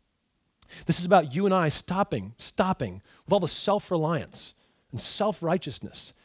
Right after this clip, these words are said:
and even self-salvation at times, and instead a joyous turning to God to be our protection. I mean, do you and I really think that we can build ourselves a shield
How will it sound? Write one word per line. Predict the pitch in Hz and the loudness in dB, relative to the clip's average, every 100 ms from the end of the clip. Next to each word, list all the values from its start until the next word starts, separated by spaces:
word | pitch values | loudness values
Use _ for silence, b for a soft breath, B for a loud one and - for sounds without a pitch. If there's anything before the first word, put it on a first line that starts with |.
| b | b
and | 160 | 0
even | 185 180 | 2 0
self-salvation | - 190 190 - 185 151 120 160 - 120 | 2 2 2 -2 -2 -2 0 -2 -2 -8
at | - | -12
times, | - - - - - _ _ _ _ _ _ | -16 -18 -20 -20 -20 _ _ _ _ _ _
and | 190 | 2
instead | 175 - 247 196 | 2 4 4 4
a | |
joyous | 123 113 202 202 180 - | 2 -4 -6 -4 -4 -6
turning | - - 214 175 | -10 -6 -2 -2
to | - 127 | -4 -10
God | - 185 156 135 | -6 -4 -4 -4
to | - 151 | -4 -4
be | 113 220 180 - | 0 2 2 0
our | 160 175 | 0 0
protection. | - 131 - 180 - - 113 _ b b b b b b b b - | -2 -8 -8 -10 -10 -14 -16 _ b b b b b b b b -2
I | |
mean, | 160 147 | 0 0
do | 160 | -2
you | 226 | 0
and | 247 | 2
I | |
really | 196 180 190 | 4 6 4
think | - - 180 175 | 2 -2 -2 -2
that | 151 | -4
we | 139 | -4
can | 139 123 | -6 -4
build | 123 151 | -2 0
ourselves | 156 - 147 131 | 0 -2 -4 -4
a | |
shield | 120 - 143 143 170 | -8 -8 -4 -2 -2